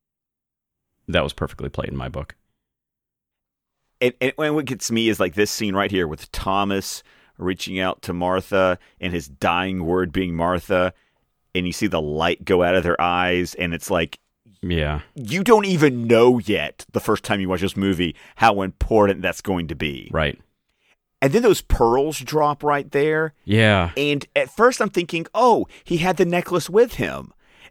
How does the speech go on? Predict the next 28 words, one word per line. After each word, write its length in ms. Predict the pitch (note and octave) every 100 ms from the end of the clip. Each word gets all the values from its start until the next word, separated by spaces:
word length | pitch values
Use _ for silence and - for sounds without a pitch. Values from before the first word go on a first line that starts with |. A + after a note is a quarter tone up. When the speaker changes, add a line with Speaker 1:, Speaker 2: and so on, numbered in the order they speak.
| _
Speaker 2:
And 220 | C3 C3+
then 540 | E3 F3+ F3 D#3+ C#3+ - _
later 340 | C#3+ C#3 B2+ C3+
on 140 | C#3+
you 80 | A#2+
realize, 400 | B2+ A#2+ A2 G#2+ -
"No, 240 | - F#3
that 160 | D#3+ F#3+
should 200 | - A3+
have 60 | F#3
been 200 | G3+ E3+
your 120 | D3
clue 800 | - - - C4+ C4 E3+ A2 E2 - -
about 140 | B2 C#3
Speaker 1:
Right. 60 | D3
Speaker 2:
something 280 | E3 D#3+
very 200 | C3+ F#3+
disorienting 600 | E3+ D#3 F3 F#3 E3 A#2+ G2
that's 160 | G2+
about 180 | G3+ F3
to 40 | C3+
happen 380 | E3 E3 C3+
in, 120 | G2+ G2+
like, 160 | G2
Speaker 1:
<laughs> 220 | G2+ - -
Speaker 2:
two 200 | - F3
minutes." 540 | C#3+ - - - -
Speaker 1:
Yeah. 300 | E2+ E2 D2+